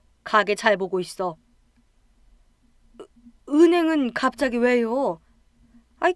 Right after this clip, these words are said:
갈 일이 있으니까 가지. 당신 통장 좀 줘봐."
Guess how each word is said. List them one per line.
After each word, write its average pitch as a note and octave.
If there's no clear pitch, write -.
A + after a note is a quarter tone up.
갈 D#4
일이 C4+
있으니까 B3+
가지. A#3
당신 A#3+
통장 A3
좀 G3
줘봐." G3